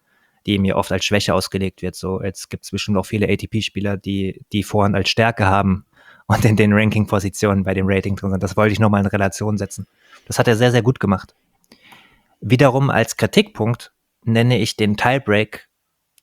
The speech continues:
im Finale gegen Fritz, den Fritz nahezu perfekt gespielt hat. Aber der passt genau zu den Aussagen, ich weiß gar nicht, ob du mir da auch zugestimmt hast, aber die ich auf jeden Fall im letzten Podcast getätigt habe.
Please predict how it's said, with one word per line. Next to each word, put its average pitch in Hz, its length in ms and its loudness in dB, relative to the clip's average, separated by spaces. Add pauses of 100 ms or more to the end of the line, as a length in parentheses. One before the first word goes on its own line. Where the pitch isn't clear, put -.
(140)
im 104 140 2
Finale 110 460 2
gegen 101 640 -4 (340)
Fritz, - 540 -2 (560)
den 101 160 2
Fritz - 400 -2
nahezu 113 400 0
perfekt - 440 -4
gespielt 95 360 -8
hat. - 200 -8 (1800)
Aber 123 560 -2 (240)
der 104 100 2
passt - 340 -2
genau 123 540 2 (800)
zu - 220 -2
den 123 640 2
Aussagen, 117 760 0
ich - 220 -16
weiß 113 240 -2
gar 117 80 0
nicht, 110 100 0
ob 104 140 -6
du 123 80 -2
mir 120 140 2
da 107 120 2
auch 107 100 -2
zugestimmt 135 520 -4
hast, 117 160 0
aber 110 100 -2
die 104 140 -2
ich 139 120 -2
auf - 100 -2
jeden 101 120 -2
Fall 101 180 -8
im 101 120 -4
letzten 110 320 -6
Podcast - 420 -8
getätigt 101 540 -8
habe. 107 320 -2